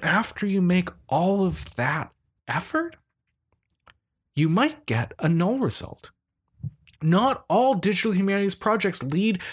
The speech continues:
to a beautiful, clear graph that explains a problem. Not all projects lead to clear solutions.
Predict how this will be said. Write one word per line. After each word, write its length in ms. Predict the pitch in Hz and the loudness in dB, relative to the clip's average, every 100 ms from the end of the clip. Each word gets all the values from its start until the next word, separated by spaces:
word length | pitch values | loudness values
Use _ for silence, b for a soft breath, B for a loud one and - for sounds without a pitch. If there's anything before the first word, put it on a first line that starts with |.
| B | B
to 220 | - 208 | 0 2
a 20 | |
beautiful, 640 | 170 151 170 196 - 202 185 B B | 0 0 2 0 -2 -2 -4 B B
clear 560 | - - 165 165 165 - | -10 -2 0 2 0 -4
graph 480 | - 127 131 131 - | 0 2 2 0 -4
that 180 | 135 - | -6 -4
explains 760 | - - - 113 110 110 110 - | 0 0 2 0 2 2 -2 -4
a 60 | 120 | -8
problem. 580 | - - 180 175 107 90 B B | -6 0 2 2 -2 -4 B B
Not 400 | 160 208 233 - | 2 2 0 -2
all 240 | 165 202 214 | 2 2 2
projects 680 | 214 208 196 185 190 185 123 | 0 2 2 2 0 0 0
lead 320 | 151 190 185 | 0 0 -2
to 60 | 180 | -6
clear 300 | - 165 160 | -2 0 2
solutions. 880 | - 160 156 185 - - - - | 2 2 2 2 2 -2 -4 -6